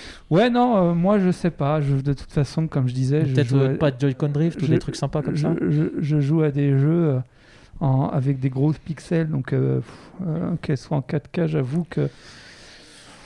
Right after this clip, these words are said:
Speaker 2: Moi, je
Speaker 1: Ouais, ce-, ça me, je sais pas.
Speaker 2: Moi, je trouve
Speaker 1: Peut-être
Speaker 2: que la, la, la résolution de la Switch est déjà trop grande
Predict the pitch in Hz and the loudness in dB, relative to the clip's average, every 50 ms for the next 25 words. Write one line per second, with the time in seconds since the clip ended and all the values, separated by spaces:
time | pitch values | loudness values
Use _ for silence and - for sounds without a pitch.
0 | - - - - - - - - - - - - - 165 151 160 156 151 160 160 | -20 -20 -20 -20 -20 -20 -20 -20 -20 -20 -18 -10 -4 0 2 4 4 4 2 0
1 | 170 170 156 - - - 175 160 147 - - 170 160 151 151 156 156 151 127 151 | -2 -4 -4 -8 -8 -6 -4 -4 -4 -4 -2 -2 0 0 2 2 0 0 0 0
2 | 156 - - 165 156 - 139 135 139 131 - 202 247 - 320 330 - - 202 185 | -2 -2 -2 -4 -4 0 0 0 0 2 2 2 2 4 2 2 2 2 2 4
3 | 175 170 180 170 165 - 160 156 147 151 196 226 247 262 226 196 - - 190 175 | 4 2 0 -2 -2 0 0 2 2 2 2 0 0 0 -2 -2 -2 -2 0 0
4 | 156 147 - - 220 - - 147 131 131 135 147 143 - - 139 123 120 117 113 | 0 0 0 -2 -6 -6 -4 -2 -2 0 0 0 -2 -2 -2 -2 0 0 -2 -4
5 | 120 120 | -4 -8